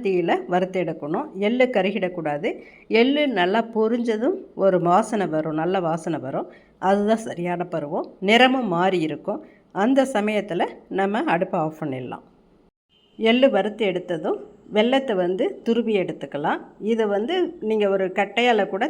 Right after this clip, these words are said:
தட்டி சின்ன சின்ன துகள்களா எடுத்துக்கலாம். மிக்சியில போடுறதுக்கு, இந்த மாதிரி எடுத்துக்கும் போது மிக்சியில பொடி பண்றதுக்கு நல்லா இருக்கும். இது வெல்லம் வந்து கூடவோ குறைச்சோ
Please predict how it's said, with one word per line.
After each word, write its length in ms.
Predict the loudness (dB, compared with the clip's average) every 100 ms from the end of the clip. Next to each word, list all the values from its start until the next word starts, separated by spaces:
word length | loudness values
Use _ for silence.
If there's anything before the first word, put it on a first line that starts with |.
| 0
தட்டி 320 | -2 -2 -4 -4 -2
சின்ன 140 | -2 -2
சின்ன 180 | -2 -2 0
துகள்களா 400 | -2 0 -2 0
எடுத்துக்கலாம். 540 | -2 -6 -8 -4 -4 -6 -14 _ -6
மிக்சியில 360 | -4 -2 0 0 -4
போடுறதுக்கு, 480 | -8 -10 -10 -6 -8 -8 _ _ -4
இந்த 100 | 0 4
மாதிரி 180 | 6 6 4
எடுத்துக்கும் 380 | 0 -4 -2 0
போது 120 | 4 4
மிக்சியில 360 | 2 2 2 2 0
பொடி 180 | -2 0 0
பண்றதுக்கு 520 | 0 -2 -4 -4 -4 -4 -4 0
நல்லா 180 | 2 4 2
இருக்கும். 340 | -2 -6 -8 -10 -18 -20 -14 -4
இது 120 | 4 4
வெல்லம் 320 | 6 6 4 2
வந்து 180 | 0 -2 0
கூடவோ 300 | 0 2 2 0
குறைச்சோ 340 | -2 0 0